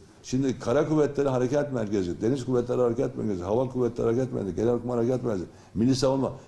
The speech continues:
her yerde harekat merkezi var. Her yerde efendim bir şey var, e,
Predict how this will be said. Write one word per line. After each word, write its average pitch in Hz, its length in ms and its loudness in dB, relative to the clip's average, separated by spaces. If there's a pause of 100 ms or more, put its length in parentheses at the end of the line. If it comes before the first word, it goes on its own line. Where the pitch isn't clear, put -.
(100)
her 151 220 2
yerde 151 200 2
harekat 135 400 0
merkezi 101 380 -2
var. 80 120 -2
Her 143 160 2
yerde 139 160 2
efendim 127 280 0 (220)
bir - 60 -16
şey 127 180 4
var, 107 140 2 (460)
e, 92 60 2